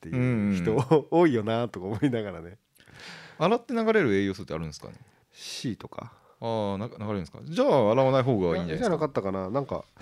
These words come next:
Speaker 1: そうやなかった。
Speaker 2: うーん。
Speaker 1: ちょっと待って。なんかイチゴがなんかそんなこと言ってなかったかな。<laughs> あー、やっぱヘタを取っ-、あ、ヘタを取ったらビタミンCが流れ出るとかっていう言い方するんだね。
Speaker 2: うーん。
Speaker 1: まあでも、そんなんで、そんなん出ていくかねと思ってね。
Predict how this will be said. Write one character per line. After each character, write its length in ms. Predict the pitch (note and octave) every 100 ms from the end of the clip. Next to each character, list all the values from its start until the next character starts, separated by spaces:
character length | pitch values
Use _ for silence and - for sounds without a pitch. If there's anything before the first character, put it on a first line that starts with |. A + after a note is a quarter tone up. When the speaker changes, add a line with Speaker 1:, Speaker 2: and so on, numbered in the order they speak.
| - - - -
Speaker 1:
そ 60 |
う 60 | A2
や 80 | G2
な 80 | G2
か 0 |
っ 20 |
た。 60 |
Speaker 2:
う 40 | G#2
ー 80 | A2
ん。 40 |
Speaker 1:
ち 180 | A2 A2
ょ 20 |
っ 40 |
と 60 | G#2+
待 80 | - _
っ 40 | -
て。 60 | - B2 _ _
な 80 | C3+
ん 20 |
か 100 | -
イ 80 | G2
チ 120 | -
ゴ 140 | C#3 C#3+
が 160 | C#3+
な 100 | C3
ん 60 | B2+
か 60 |
そ 120 | G2+ G#2
ん 60 |
な 60 | G#2+
こ 100 | A2+
と 60 | -
言 80 |
っ 20 | -
て 80 |
な 60 | D#2+
か 80 | E2
っ 40 |
た 80 | -
か 120 | -
な。 60 | - _ _ _ - A#2+ A#2 G#2+ - - _ _ _ _ _ _ _ _ _ _ _ _ _
<laughs> 80 | -
あ 280 | G#2 G2+ G2
ー、 20 | A#2+
や 60 |
っ 20 |
ぱ 80 | D#3+
ヘ 120 | C3+ C#3+
タ 180 | C4 B3+
を 120 | F#3
取 240 | - C#3
っ-、 40 | - -
あ、 80 |
ヘ 180 | - -
タ 140 | D#3+ D4
を 60 |
取 160 | - D4
っ 60 |
た 140 | - D#3+
ら 100 | G2+
ビ 140 | F#2+
タ 100 | A2+
ミ 120 | A2
ン 40 | A#2
C 200 | A2+ G#2+
が 100 | F#2+
流 240 | F#2 F#2
れ 200 | F#2 F#2 - _
出 100 | G#2+
る 100 | F#2+
と 80 | E2+
か 120 | -
っ 40 | D#2
て 120 | E2
い 40 |
う 40 | E2
言 100 | D#2+
い 40 |
方 160 | E2+ -
す 140 | -
る 80 | E2
ん 60 |
だ 60 | E2
ね。 120 | E2+
Speaker 2:
う 20 | F2+
ー 20 |
ん。 260 | F2 F2 G2 _ _ _ _ _ _ _ _ _ _ _ _ _ _ _ _ _ _
Speaker 1:
ま 80 | -
あ 20 | A2
で 60 |
も、 120 | G2 E2+
そ 200 | - B2+
ん 140 | E3+
な 100 | A3+
ん 100 | G#3+
で、 240 | A#2+ B2+ D3+
そ 220 | - -
ん 80 | B3+
な 80 | G#3
ん 40 |
出 140 | G#2+ A2+
て 80 | E3
い 40 |
く 100 | G3
か 140 | - C3+
ね 180 | F#2+ F2+
と 120 | F#2
思 160 | F2
っ 20 | E2
て 160 | -
ね。 120 | E2